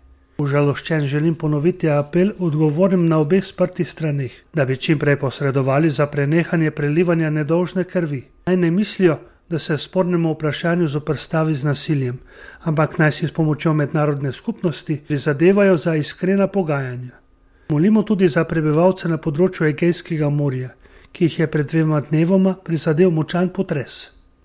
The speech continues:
Pozdravljam vse vas, Rimljane, ter romarje iz različnih dežel, še posebej pozdravljam udeležence teka svetnikov, ki ga je organizirala Fundacija Don Bosco v svetu.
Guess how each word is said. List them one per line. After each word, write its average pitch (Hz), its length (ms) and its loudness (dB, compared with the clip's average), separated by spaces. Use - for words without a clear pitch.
Pozdravljam 131 600 0
vse - 180 0
vas, 156 340 2
Rimljane, 156 500 2
ter 151 200 0
romarje 170 440 2
iz 139 120 -2
različnih 156 540 0
dežel, 139 400 0
še - 160 -6
posebej 156 500 0
pozdravljam 165 640 2
udeležence 156 720 2
teka 180 320 0
svetnikov, 147 640 -6
ki 165 140 -4
ga 147 100 2
je 147 120 2
organizirala 147 800 2
Fundacija 165 580 -4
Don 160 260 0
Bosco 180 420 0
v - 80 -4
svetu. - 400 -8